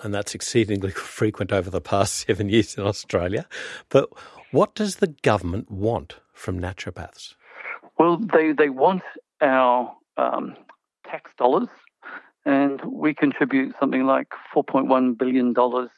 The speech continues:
Speaker 2: into the industry, uh, into the government from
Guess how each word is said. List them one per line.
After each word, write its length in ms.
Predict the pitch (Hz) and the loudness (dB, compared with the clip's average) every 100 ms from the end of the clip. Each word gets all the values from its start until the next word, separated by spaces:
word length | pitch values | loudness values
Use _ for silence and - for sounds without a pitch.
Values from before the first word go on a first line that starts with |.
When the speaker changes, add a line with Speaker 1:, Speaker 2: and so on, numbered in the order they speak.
| - | -4
Speaker 2:
into 300 | 135 120 - | 0 0 -2
the 160 | 131 123 | -2 0
industry, 520 | 123 113 - 123 123 _ _ - | 0 -4 -2 -4 -4 _ _ -2
uh, 160 | 127 127 - | 0 0 2
into 240 | 135 135 | 2 2
the 80 | 113 | 2
government 420 | 127 123 123 - - | 2 4 0 -2 0
from 400 | 131 127 123 131 | 2 2 0 -4